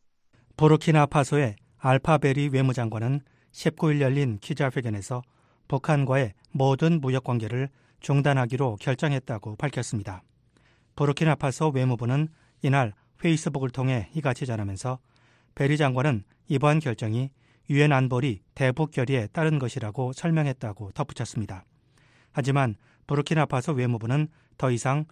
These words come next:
구체적인 내용은 전하지 않았습니다. 현지 인터넷 매체인 르파소에 따르면 베리 장관은 이날 기자회견에서 부르키나파소가 미국으로부터 안보리 제재 위반에 대한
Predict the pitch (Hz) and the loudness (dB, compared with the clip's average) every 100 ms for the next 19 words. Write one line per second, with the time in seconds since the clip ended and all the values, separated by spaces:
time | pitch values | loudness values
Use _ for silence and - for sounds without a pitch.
0 | _ - 143 160 139 147 135 113 110 139 | _ -6 -2 0 0 0 0 -2 -2 -2
1 | 151 143 120 117 131 120 - 110 98 - | -2 -2 -2 -2 -2 -4 -4 -6 -8 -16
2 | _ _ _ _ _ _ _ - 175 147 | _ _ _ _ _ _ _ -4 0 2
3 | 165 143 135 151 143 127 113 131 147 160 | 2 2 2 2 2 0 -2 0 0 -2
4 | - _ 135 139 139 139 - 123 123 107 | -6 _ -2 0 0 -2 -2 -4 -4 -6
5 | 110 135 151 _ _ _ - 135 143 143 | -2 -2 -2 _ _ _ -2 0 2 0
6 | 127 131 135 104 _ - 156 143 120 - | 0 0 0 -2 _ 0 2 4 2 -2
7 | - 135 131 110 95 131 135 _ _ _ | -2 -2 -2 -4 -4 -6 -6 _ _ _
8 | - 147 147 - 156 131 139 - 131 110 | -2 0 2 2 2 2 -2 -2 -2 -4
9 | - _ - 131 135 156 143 120 107 135 | -6 _ -4 0 0 0 -2 -4 -4 -2
10 | 143 156 _ _ _ - 135 143 147 156 | -2 -4 _ _ _ -2 2 2 2 0
11 | 156 123 147 156 131 139 123 107 113 139 | 0 0 0 0 0 0 0 -2 -2 -2